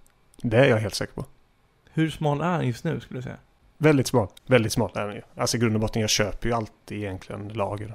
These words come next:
Speaker 1: Någon typ av lager när jag är på systemet. Eh, ibland kanske jag festar till det med något <laughs> annat, men det är sällan.
Speaker 2: Om du ska beskriva din smalhet <laughs> i ölsmak med, med en liknelse, vilken liknelse hade du valt då?
Speaker 1: Eh, den personen som alltid går typ och köper en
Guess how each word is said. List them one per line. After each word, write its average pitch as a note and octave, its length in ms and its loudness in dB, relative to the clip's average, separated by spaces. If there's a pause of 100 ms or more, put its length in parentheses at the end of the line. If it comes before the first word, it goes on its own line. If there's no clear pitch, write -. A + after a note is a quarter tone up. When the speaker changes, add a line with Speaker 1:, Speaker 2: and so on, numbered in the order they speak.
(100)
Speaker 1:
Någon A2 160 0
typ - 160 -8
av - 60 -8
lager G#2+ 260 -10
när A#2 100 -12
jag G2+ 100 -12
är A#2 80 -18 (100)
på - 80 -12
systemet. G#2 520 -10 (100)
Eh, A#2 220 -10
ibland A2 300 -4
kanske A2+ 200 -6
jag A2 60 -8
festar - 420 -6
till G2 180 -8
det G2+ 60 -12
med G2+ 120 -12 (320)
något - 440 -16 (240)
<laughs> - 260 -4
annat, - 500 4
men D3 120 8
det D3+ 120 4
är A2+ 40 4
sällan. G#2+ 320 2 (120)
Speaker 2:
Om D3 140 -2
du D3+ 280 -2
ska - 140 -8
beskriva D3+ 360 0
din B2+ 120 0
smalhet C3 720 0 (520)
<laughs> - 600 -10
i C#3 100 -2
ölsmak C3 540 -4
med, C3 520 -8
med A#2+ 140 -2
en A#2+ 80 0
liknelse, C3 540 -2 (680)
vilken B2+ 180 -6
liknelse B2 300 -4
hade B2 120 2
du A#2+ 40 -2
valt A#2+ 200 -2
då? - 140 -6 (540)
Speaker 1:
Eh, G#2 360 -2
den B2 300 4
personen A2+ 400 4
som A2+ 160 0
alltid - 320 -4
går G#2+ 160 -4
typ - 240 -6
och A2+ 80 -2
köper G2+ 380 -2
en G2 240 -4